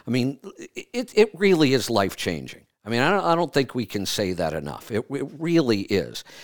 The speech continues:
Everything about our day really comes back to our health. I-, if you don't feel good, you can't enjoy anything the way that you really should be. So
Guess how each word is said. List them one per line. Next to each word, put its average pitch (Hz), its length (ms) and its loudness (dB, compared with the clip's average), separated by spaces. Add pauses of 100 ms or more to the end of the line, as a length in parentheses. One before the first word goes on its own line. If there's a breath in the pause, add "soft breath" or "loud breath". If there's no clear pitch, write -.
(200 loud breath)
Everything 170 680 2
about 117 260 4
our 107 100 4
day 98 360 2
really 98 360 -2
comes - 240 -10
back 90 260 -2
to 87 100 -12
our 76 100 -4
health. - 400 -12 (480 soft breath)
I-, 131 40 -2
if 143 260 0
you 208 100 2
don't 185 260 4
feel 127 540 2
good, 101 460 2
you 131 100 -2
can't 117 420 -2
enjoy 95 440 -2 (100)
anything 95 640 -4
the 87 80 -4
way 87 280 0
that 82 260 -2
you 90 100 -6
really 85 340 -4
should 71 320 -6
be. 62 260 -12 (580 loud breath)
So 143 500 4